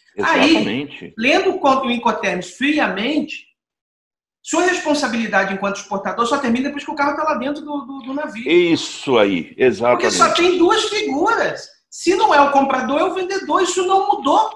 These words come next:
Speaker 1: ou mudou?
Speaker 2: Não mudou. E-, não, exatamente, não mudou.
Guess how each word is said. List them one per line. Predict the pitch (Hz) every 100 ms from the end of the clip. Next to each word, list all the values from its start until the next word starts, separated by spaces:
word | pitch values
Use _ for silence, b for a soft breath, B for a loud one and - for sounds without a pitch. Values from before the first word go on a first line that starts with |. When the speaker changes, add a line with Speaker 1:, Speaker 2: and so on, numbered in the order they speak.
| -
Speaker 1:
ou | 269
mudou? | 277 277 202 208
Speaker 2:
Não | 143
mudou. | 151 123 123 127 - _ _ _
E-, | 135
não, | 139 147 190 233 -
exatamente, | 117 113 170 247 180 208 -
não | 135 214
mudou. | 233 131 185